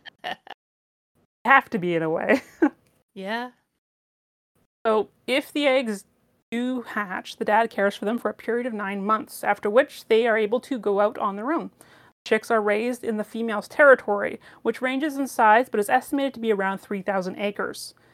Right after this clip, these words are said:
Speaker 2: The female will not be present for the rearing and will often wander off to mate with another male in another part of her territory. Cassowaries don't ma-, mate for life. Females usually have several partners,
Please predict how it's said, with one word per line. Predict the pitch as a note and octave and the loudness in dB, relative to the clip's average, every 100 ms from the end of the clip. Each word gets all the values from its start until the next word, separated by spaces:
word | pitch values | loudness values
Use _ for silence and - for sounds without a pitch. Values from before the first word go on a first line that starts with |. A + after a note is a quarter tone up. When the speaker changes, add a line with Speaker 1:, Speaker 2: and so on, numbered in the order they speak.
| _ - | _ -8
Speaker 2:
The | - | -4
female | C4+ C#4 C#4 C4 | -2 0 2 2
will | A3 | 2
not | G#3+ - | 2 -2
be | A3 | -2
present | A3 G3+ G3+ | 0 0 -2
for | G#3 | -2
the | G3 | -2
rearing | F#3+ F#3 F#3 F#3 | -2 -4 -4 -2
and | G#3+ | 4
will | A3 | 6
often | A#3 A#3+ A#3+ | 6 4 0
wander | A3 G#3+ G3 | 0 0 2
off | G#3+ G#3 | 2 2
to | - | -2
mate | G#3 G#3+ | -6 -4
with | G#3 | -6
another | F#3+ G3 A3+ | -4 -2 -2
male | A#3 G#3 G3+ G#3 | -2 -2 -2 -4
in | |
another | G#3 F#3+ G3 | -4 -4 -4
part | F#3+ F3+ F3 | -2 -2 -2
of | - | -4
her | |
territory. | - A#3 G3+ - - - - _ _ _ _ _ _ _ _ _ _ _ _ _ _ _ - | -4 0 0 -2 -6 -6 -10 _ _ _ _ _ _ _ _ _ _ _ _ _ _ _ 0
Cassowaries | A#3 C4+ C4 A#3+ | 2 4 4 4
don't | A#3+ | -2
ma-, | A3 A3 - | -4 -8 -6
mate | A3+ G#3 | -4 -4
for | A3 | -2
life. | G3 G3 A3+ | 0 0 -4
Females | - G#3+ A3 G#3+ G3 | -8 -4 -2 -4 -6
usually | G#3+ A#3+ A#3+ | -8 -6 -6
have | - G#3 A#3 | -2 0 0
several | - G#3 G3 | -2 -8 -8
partners, | - A#3+ A#3+ G3 A#3 | -4 -4 -4 -8 -12